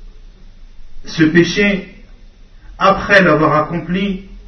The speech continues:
et après avoir fait le repentir et l'avoir délaissé, comme l'a fait Adam alayhi salam. Donc Ibn al-Qayyim dit que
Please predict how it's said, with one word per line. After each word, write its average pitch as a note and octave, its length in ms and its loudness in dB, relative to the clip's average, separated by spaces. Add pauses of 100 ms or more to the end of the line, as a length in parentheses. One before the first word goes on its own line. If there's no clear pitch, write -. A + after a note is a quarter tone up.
(880)
et D3+ 100 2
après F#3 680 4 (400)
avoir D3+ 760 2 (140)
fait E3+ 100 0
le D3+ 120 4
repentir C#3 640 0 (800)
et D3+ 100 -2
l'avoir C3+ 360 0
délaissé, A#2 560 -6 (880)
comme C#3 200 4
l'a D#3 120 2
fait C3 180 0
Adam C#3 360 2
alayhi B2 380 -2
salam. B2 580 -4 (2750)
Donc C#3 180 -6
Ibn C#3+ 120 -2
al-Qayyim E3 520 0
dit G3+ 280 -6
que D#3 420 -2